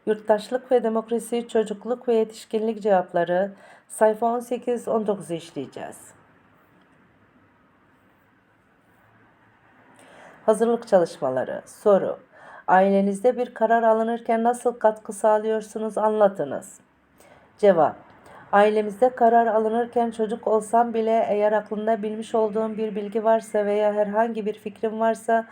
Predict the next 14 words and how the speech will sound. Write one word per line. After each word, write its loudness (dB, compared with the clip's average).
bunu 0
söylüyor 2
ve 2
alınan -2
kararlara 2
katkı 0
sağlıyorum. 2
Etkinlik. -2
Şiirin -2
her 4
dörtlüğüne 0
uygun 0
başlık 0
yazınız. -2